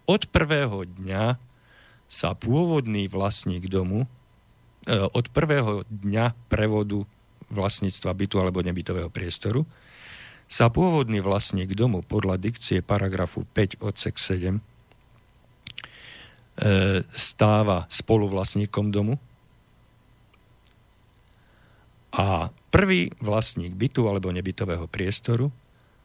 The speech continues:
sa stáva taktiež spoluvlastníkom domu.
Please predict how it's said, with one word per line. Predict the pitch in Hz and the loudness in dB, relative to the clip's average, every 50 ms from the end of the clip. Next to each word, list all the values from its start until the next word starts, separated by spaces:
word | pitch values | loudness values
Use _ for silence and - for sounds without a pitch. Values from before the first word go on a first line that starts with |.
| _ _ - | _ _ -6
sa | - - - | -2 0 0
stáva | 87 - - 101 98 95 95 90 90 - _ _ - | 0 0 0 2 2 2 2 0 -2 -6 _ _ 2
taktiež | 135 139 - - - - - - 95 92 95 - - - _ _ _ _ _ _ _ _ _ _ _ - | 2 2 2 -2 -10 -10 -4 -2 -2 0 0 -2 -4 -8 _ _ _ _ _ _ _ _ _ _ _ -8
spoluvlastníkom | - - - 110 107 98 98 95 92 90 - - 92 92 - - 90 87 | -6 -2 0 0 0 0 0 -2 -4 -6 -6 -6 -8 -6 -6 -8 -8 -8
domu. | 87 - - - | -8 -10 -10 -12